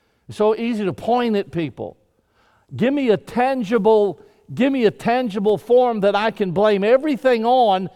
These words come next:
and it eases me a little bit, okay? But Paul said, "You're missing, you're missing the point. The reality of the matter is, uh, i-, i-, is, is that Satan is the culprit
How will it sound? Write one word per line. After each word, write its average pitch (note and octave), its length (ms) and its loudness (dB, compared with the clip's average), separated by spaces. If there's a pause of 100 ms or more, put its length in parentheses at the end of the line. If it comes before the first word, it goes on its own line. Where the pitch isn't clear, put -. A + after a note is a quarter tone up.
(220)
and A3 160 2
it G3+ 180 2
eases A3+ 600 -2
me G#3 160 0
a F3 80 2
little E3 260 0
bit, B2+ 400 -4
okay? B2+ 320 -6 (360)
But D#3+ 100 -8
Paul C4 180 2
said, A3+ 220 0
"You're A3+ 100 -2
missing, C4 480 -2 (220)
you're A3 160 0
missing C4 340 0
the G#3 100 0
point. A#3+ 420 2
The F#3+ 80 0
reality A#3+ 560 4
of G3+ 100 0
the G#3 80 0
matter A#3 400 2
is, F#3+ 240 0 (280)
uh, F3 140 0
i-, F3 60 0
i-, G3+ 420 4
is, F#3+ 340 2
is F#3 280 2
that F#3 280 0 (320)
Satan B3 560 2
is G#3 260 0
the F3+ 120 2
culprit B3 760 2